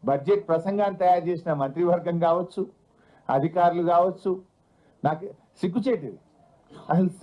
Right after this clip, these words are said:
మక్కికి మక్కి, same to same. ఉదాహరణకు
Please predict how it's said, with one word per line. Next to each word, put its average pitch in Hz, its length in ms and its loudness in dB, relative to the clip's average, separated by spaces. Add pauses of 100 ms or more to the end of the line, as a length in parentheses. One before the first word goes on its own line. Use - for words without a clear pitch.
(100)
మక్కికి 254 420 0
మక్కి, 254 260 -2 (120)
same 254 260 4
to 277 80 0 (120)
same. 226 200 2 (560)
ఉదాహరణకు 220 580 0